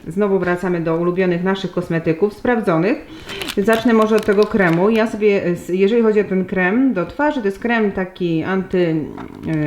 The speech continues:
y, aging, y, z arganem i koenzymem Q dziesięć. Bardzo go lubię. Jeżeli chodzi o ten krem, ja sobie robię taką przerwę około dwóch miesięcy i znowu do niego wracam.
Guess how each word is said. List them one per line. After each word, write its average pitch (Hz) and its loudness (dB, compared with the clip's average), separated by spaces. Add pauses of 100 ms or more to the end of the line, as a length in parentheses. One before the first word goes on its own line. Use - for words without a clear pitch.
(600)
y, 254 4
aging, 254 4
y, 240 0 (440)
z - -6
arganem 233 2
i 214 2
koenzymem 214 2
Q 214 0
dziesięć. 196 0
Bardzo 247 0
go 220 0
lubię. 208 2
Jeżeli 277 4
chodzi 254 4
o 214 4
ten 190 2
krem, 294 4
ja 247 2
sobie 220 2
robię 175 2 (320)
taką 175 -2
przerwę 233 0
około 277 0
dwóch 202 -4
miesięcy 233 0
i 220 -2
znowu 220 0
do 196 0
niego 185 0
wracam. 180 0